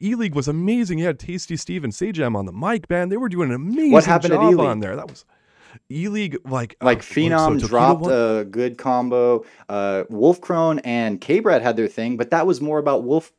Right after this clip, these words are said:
Speaker 2: Wolfkrone and K-Brad and the security guard than it was about the actual gameplay. Like, one of 'em won, sure, but, like, do you remember any moments? Do you remember any, like, "That was
Speaker 1: Yeah.
Speaker 2: amazing play"?
Speaker 1: Yeah.
Speaker 2: No, it was
Speaker 1: I
Speaker 2: all about the, the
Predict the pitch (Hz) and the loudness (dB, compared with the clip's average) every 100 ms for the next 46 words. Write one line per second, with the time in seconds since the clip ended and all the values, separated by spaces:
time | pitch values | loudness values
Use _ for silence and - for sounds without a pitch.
0 | - 123 160 - 156 139 127 151 165 143 | -8 -2 -2 0 0 0 0 0 2 2
1 | 135 123 - 120 208 208 123 120 120 127 | 2 -2 -6 -6 -2 0 2 2 2 0
2 | 123 135 131 143 127 127 - 120 107 131 | 2 0 2 -2 0 -2 0 -4 0 0
3 | 160 101 - 98 113 147 151 120 101 127 | 0 -4 -6 -6 0 4 4 2 2 4
4 | 156 107 139 - - 151 139 104 113 135 | 4 0 -6 -8 -8 -2 0 -2 0 0
5 | 127 120 127 135 147 143 147 120 104 117 | 2 0 0 0 2 2 2 2 0 -2
6 | 147 - 143 151 143 139 120 98 110 143 | -4 -2 0 0 0 0 -2 -6 -2 0
7 | 139 131 127 104 101 104 110 120 143 151 | 2 0 -2 -2 -2 0 2 4 6 4
8 | 127 107 98 - - 143 165 117 - - | 2 -6 -10 -14 -4 2 4 4 2 0
9 | - - 311 151 156 147 180 185 156 156 | -8 0 2 4 2 4 4 4 4 4